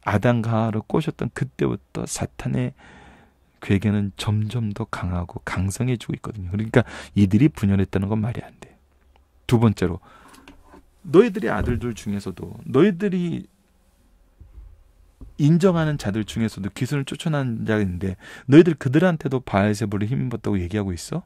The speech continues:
아니잖아. 그렇다면 오히려 그들이, 너희들이 지금 하는 주장이 잘못됐다는 증거가 되고 있어. 재판관이 되고 있어. 그래서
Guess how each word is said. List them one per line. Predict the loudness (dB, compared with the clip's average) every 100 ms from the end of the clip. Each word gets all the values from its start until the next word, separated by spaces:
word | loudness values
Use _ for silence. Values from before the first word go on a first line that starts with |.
| _
아니잖아. | -6 -4 -6 -8 -14 -18 _ _ _ _ _ _ _ _ _ _ _
그렇다면 | -8 -6 -2 -2 -2
오히려 | -2 -2 -4 -4
그들이, | -4 0 -2 -2 -6 -8 -14 _ _ _ _
너희들이 | 0 0 0 -2 -4 -4 -10 _ _
지금 | -8 -4 -2
하는 | -2 -4
주장이 | -6 -4 -2 -2
잘못됐다는 | -2 -2 -2 -4 -6 -2 0 0 -4 -16 _
증거가 | -4 -2 0 0 -2
되고 | -4 -8
있어. | -10 -14 -20 _
재판관이 | -10 -2 0 0 -2
되고 | -10 -14
있어. | -18 -20 _ _ _ _ _ _ _ _ _ -20 _ _ _ _ -20 -20 -20 -20 -20
그래서 | -8 -6